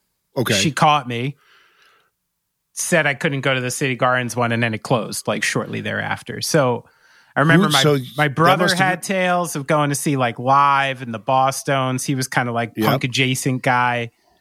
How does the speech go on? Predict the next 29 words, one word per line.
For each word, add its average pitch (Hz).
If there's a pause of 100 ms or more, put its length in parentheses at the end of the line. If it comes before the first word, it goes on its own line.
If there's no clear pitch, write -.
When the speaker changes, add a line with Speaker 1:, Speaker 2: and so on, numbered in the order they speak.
(320)
Speaker 2:
But 143
I 143
never 214
got 180
to, 147
like, 127
feel 156
the 135
place 139
myself. 127
And 123
I 117
think 139 (220)
for 127
a 123
lot 131
of 117 (500)
people 147
just 196
my 156
age 151
and 131
younger, 127
it's 107
sort 131
of 120
this, 120 (640)
you 143
know 127